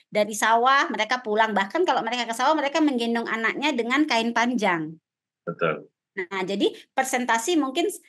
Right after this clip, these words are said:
Speaker 1: dari sejauh saya memandang dan berjalan lebih banyak di pedesaan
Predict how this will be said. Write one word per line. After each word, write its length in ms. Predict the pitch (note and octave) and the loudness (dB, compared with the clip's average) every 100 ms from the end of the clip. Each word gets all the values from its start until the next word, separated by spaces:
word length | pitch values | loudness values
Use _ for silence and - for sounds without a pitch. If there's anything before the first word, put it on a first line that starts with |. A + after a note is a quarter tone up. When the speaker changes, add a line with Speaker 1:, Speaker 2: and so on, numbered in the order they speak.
| _ | _
Speaker 1:
dari 320 | G#3+ A3+ A#3+ | -2 0 -2
sejauh 480 | A3+ B3 A3+ C4+ D#4+ | -4 -2 2 2 2
saya 240 | C#4 A#3 | 2 2
memandang 560 | A#3 A3 G3+ G3+ A3 B3+ - | 0 0 0 4 2 2 0
dan 240 | A3+ A3+ | 0 2
berjalan 560 | G3+ F3+ F#3 G3 E4 B3+ | -2 0 2 2 2 0
lebih 200 | F#3+ F#3 | -2 -4
banyak 360 | F#3 A#3 C4 | -4 -4 -6
di 320 | G3+ E4+ F#4 _ | -2 -2 -4 _
pedesaan 800 | G#3 G3 G3+ G3+ - A3+ F#3 E3 | -4 -2 0 0 0 0 0 -6